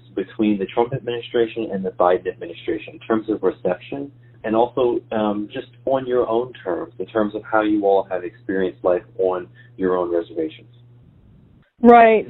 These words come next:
Speaker 2: So the difference between Trump and, and Biden is Trump was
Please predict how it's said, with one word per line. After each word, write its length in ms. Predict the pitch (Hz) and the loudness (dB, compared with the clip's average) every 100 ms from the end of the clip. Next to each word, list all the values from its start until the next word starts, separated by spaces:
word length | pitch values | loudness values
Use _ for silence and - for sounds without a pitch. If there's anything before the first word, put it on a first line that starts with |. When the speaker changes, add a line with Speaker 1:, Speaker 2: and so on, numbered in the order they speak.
| - | 4
Speaker 2:
So 400 | 240 233 226 208 | 8 8 6 4
the 80 | 208 | -2
difference 520 | 220 262 226 214 208 | 2 2 2 -2 -4
between 840 | 214 208 - 202 196 196 202 214 - | -4 -4 -2 0 2 0 -2 -4 0
Trump 300 | - 202 208 | 6 6 6
and, 280 | 196 226 220 - | 2 2 -2 -2
and 180 | 190 | -2
Biden 640 | 190 202 208 202 196 202 208 | 2 4 4 2 0 2 0
is 80 | 202 _ _ _ - 240 | -2 _ _ _ 2 8
Trump 300 | 269 277 - | 8 8 0
was 560 | - 202 185 190 202 | -2 4 6 6 2